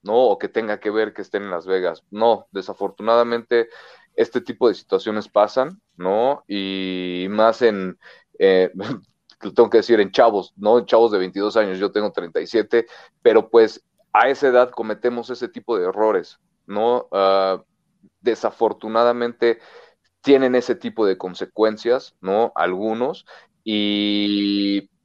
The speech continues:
pues no, yo no creo que haya sido cuestión de, de la ciudad, o sea, son, son cosas que, que pasan, que no estamos a lo mejor conscientes de que de verdad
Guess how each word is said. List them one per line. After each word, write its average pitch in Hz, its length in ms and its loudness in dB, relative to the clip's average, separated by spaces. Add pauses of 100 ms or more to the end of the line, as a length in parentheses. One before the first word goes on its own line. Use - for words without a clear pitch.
(840)
pues 120 160 6
no, 143 280 4
yo 139 100 4
no 160 140 2
creo 175 120 -2
que 170 100 2
haya 160 120 6
sido 147 380 -4
cuestión 123 420 -4
de, 104 560 -2
de 95 140 -6
la 95 100 -2
ciudad, 113 340 0
o 113 60 -6
sea, 104 160 -2
son, 120 300 -4
son 120 180 -8
cosas 123 300 -2
que, 101 220 -4 (100)
que 95 80 -6
pasan, 120 440 2
que 95 120 -10
no 107 200 4
estamos 113 540 0 (320)
a 98 100 2
lo 98 60 0
mejor 98 320 0
conscientes 110 640 -2
de 92 180 -2
que 90 360 -2
de 92 180 4
verdad 98 420 4